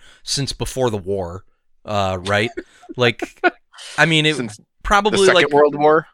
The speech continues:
Speaker 1: Yeah,
Speaker 2: That,
Speaker 1: yeah.
Speaker 2: like,
Speaker 1: I mean,
Speaker 2: yeah,
Speaker 1: I mean,
Speaker 2: yeah.
Speaker 1: like, it was probably, like, Depression era. She's been living in this place, right?
Speaker 2: Sure. Mm-hmm.
Speaker 1: Uh-huh.
Speaker 2: I could see that.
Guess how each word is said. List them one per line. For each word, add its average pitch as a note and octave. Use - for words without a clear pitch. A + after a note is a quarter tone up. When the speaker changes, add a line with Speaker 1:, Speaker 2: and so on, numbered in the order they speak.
Speaker 1:
Yeah, E3+
Speaker 2:
That, F2+
Speaker 1:
yeah. C3+
Speaker 2:
like, F#2+
Speaker 1:
I D3+
mean, D3+
Speaker 2:
yeah, -
Speaker 1:
I -
mean, D#3
Speaker 2:
yeah. -
Speaker 1:
like, -
it F3
was D3+
probably, G#3
like, E3
Depression D#3+
era. G#2
She's A#2
been A#2
living A#2+
in G2+
this F2+
place, -
right? G#2
Speaker 2:
Sure. -
Mm-hmm. -
Speaker 1:
Uh-huh. A#2+
Speaker 2:
I A2+
could C#3
see G#2+
that. F#2+